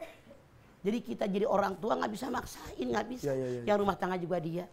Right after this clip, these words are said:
Speaker 2: Betul.
Speaker 1: Tapi Rasul mengatakan, "Tunkahul mar'ata li arba'in, lima liha, wali hasabiha,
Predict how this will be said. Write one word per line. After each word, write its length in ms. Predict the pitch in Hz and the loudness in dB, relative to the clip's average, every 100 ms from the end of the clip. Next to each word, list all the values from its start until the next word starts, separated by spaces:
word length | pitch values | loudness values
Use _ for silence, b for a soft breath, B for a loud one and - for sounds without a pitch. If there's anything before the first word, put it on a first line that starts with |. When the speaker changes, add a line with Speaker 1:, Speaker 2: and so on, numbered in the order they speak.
| b b - | b b 4
Speaker 2:
Betul. 40 | |
Speaker 1:
Tapi 220 | 196 - 208 | 6 6 2
Rasul 260 | 196 202 | -2 -4
mengatakan, 600 | 180 175 170 196 254 285 | -6 -6 -6 -4 -2 -2
"Tunkahul 440 | - 220 202 190 185 | -2 -2 2 2 4
mar'ata 360 | 180 175 - | 2 0 0
li 100 | 175 | 0
arba'in, 440 | 180 190 220 277 339 - B - | 2 2 4 4 2 -2 B 0
lima 340 | 277 277 240 | 4 6 4
liha, 240 | 214 202 185 | 4 6 6
wali 220 | 180 185 | 4 4
hasabiha, 520 | 180 214 240 247 233 | 4 4 4 6 4